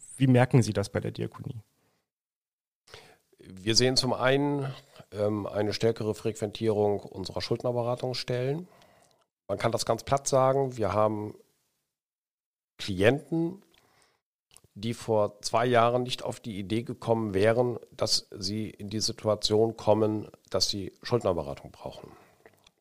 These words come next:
Speaker 2: Stellen Sie sich vor, Sie haben ähm, ein, eine normale Einkommenssituation. Sie haben sich angepasst an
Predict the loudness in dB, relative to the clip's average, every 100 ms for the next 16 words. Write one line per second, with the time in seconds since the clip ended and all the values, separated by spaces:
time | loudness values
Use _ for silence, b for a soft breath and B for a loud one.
0 | _ 2 2 2 -4 -6 -2 2 2 2
1 | 0 0 0 -2 -8 b b b b b
2 | b b _ -4 -2 -4 -6 -6 -6 -6
3 | -12 B B -10 -6 -2 2 4 4 4
4 | -4 -6 -10 -2 -2 0 -2 0 0 -2
5 | -6 -2 0 0 0 2 2 2 0 0
6 | 2 2 2 -2 -4 -8 -12 -16 -4 2
7 | 4 2 0 0 2 2 2 0 0 0
8 | -2